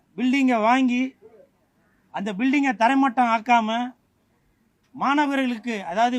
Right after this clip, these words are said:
உசேனி மாஸ்டரோட மாணவர்களுக்கு இன்னமும் பல பல சேவைகள் செய்வதற்கு அந்த ஆந்திரா துணை முதலமைச்சர் பவன் கல்யாண் அவர்கள் அந்த பில்டிங்கை வாங்கி மக்களுக்கு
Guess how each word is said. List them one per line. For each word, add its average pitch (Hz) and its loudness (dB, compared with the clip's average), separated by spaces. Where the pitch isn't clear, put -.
உசேனி 277 -2
மாஸ்டரோட 233 -2
மாணவர்களுக்கு 240 -4
இன்னமும் 302 2
பல 247 -2
பல 247 -2
சேவைகள் 254 -2
செய்வதற்கு 240 -4
அந்த 208 -4
ஆந்திரா 247 0
துணை 247 -4
முதலமைச்சர் 226 -6
பவன் 233 -4
கல்யாண் 233 -2
அவர்கள் 220 -6
அந்த 202 -6
பில்டிங்கை 247 0
வாங்கி 233 -4
மக்களுக்கு 240 -4